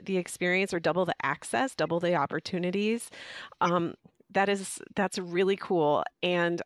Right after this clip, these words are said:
I love what you're saying about being able to use your, um,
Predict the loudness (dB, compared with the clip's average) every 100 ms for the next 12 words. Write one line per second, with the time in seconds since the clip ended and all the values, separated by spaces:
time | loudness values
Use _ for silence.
0 | 0 0 2 2 2 0 -2 -2 0 0
1 | 0 0 0 -2 0 0 0 -2 -4 -4
2 | -4 0 2 2 2 -2 -6 -18 -18 -12
3 | 0 2 2 -2 -6